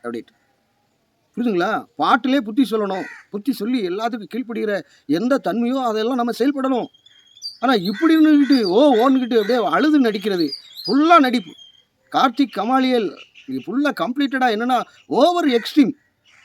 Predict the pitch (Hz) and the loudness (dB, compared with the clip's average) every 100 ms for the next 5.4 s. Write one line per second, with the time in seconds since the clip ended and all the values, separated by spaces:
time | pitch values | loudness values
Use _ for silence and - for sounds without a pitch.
0 | _ _ _ 170 269 330 330 311 311 247 | _ _ _ -6 -2 2 4 4 2 2
1 | 226 196 175 170 156 180 202 208 175 175 | 2 2 -2 -6 -6 0 0 0 -2 -4
2 | 226 - _ _ 214 269 262 - 220 254 | -6 -10 _ _ -4 -2 -4 -2 -2 -2
3 | 233 226 247 302 320 302 - 226 185 - | -2 -2 0 2 2 2 0 0 -2 -2
4 | 208 277 277 233 190 254 294 247 240 214 | -2 0 0 0 -2 -2 -2 0 -2 0
5 | 202 196 196 | -2 -2 -4